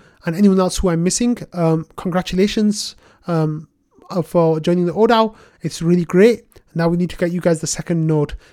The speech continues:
So <laughs> I know that I'm gonna say that every single time I talk about the rocket scientists on the odao. We're gonna get you the second node soon. Like, I'm pushing it. <laughs> If it's just me doing it and no one else.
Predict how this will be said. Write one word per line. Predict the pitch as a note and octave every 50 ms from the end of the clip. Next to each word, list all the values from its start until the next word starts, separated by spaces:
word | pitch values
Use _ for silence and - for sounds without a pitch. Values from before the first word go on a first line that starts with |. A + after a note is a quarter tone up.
| _ -
So | - F3 E3 C#3+ -
<laughs> | -
I | F3 F#3+
know | F#3 F#3
that | F#3 F#3 E3+
I'm | F#3+
gonna | F#3+ F#3
say | F3+ - F3+
that | F3 D#3+ -
every | G#3+ F#3+ F#3 G#3
single | G#3 - G3+ F#3 F#3 F3
time | - - G3+ G#3+ A#3 A#3 - - - _ _ -
I | E3+
talk | D#3 F3 F3+ F3+
about | F#3 E3
the | E3+ E3
rocket | E3+ F3 - F3 D#3+
scientists | - F#3 F3+ D#3+ - -
on | F3+ F3+
the | F3+ E3+
odao. | F#3 F#3 G3+ G#3 A#3 A3+ - _ _ _ _ _ _ _ _ -
We're | - E3+
gonna | D#3+ E3+ F3
get | E3 F#3
you | F3+ F3+
the | E3
second | - - F#3+ - F#3 F3
node | E3 E3 E3 D#3+
soon. | - - D#3 C#3 C3+ - _ _
Like, | - D#3 - - - - _ _ _ - -
I'm | D#3+
pushing | - F3+ - - D#3 D3
it. | C#3+ -
<laughs> | D#3 -
If | G3+ G3+
it's | G#3 E3+ -
just | G#3 G3+ - F3+ -
me | G3+ F#3+ F3+ G3
doing | D#3+ E3 F#3+ G3+ F#3 F3
it |
and | F3 E3
no | E3+ E3+
one | F3 E3+
else. | D#3+ D3+ D3+ D3+ -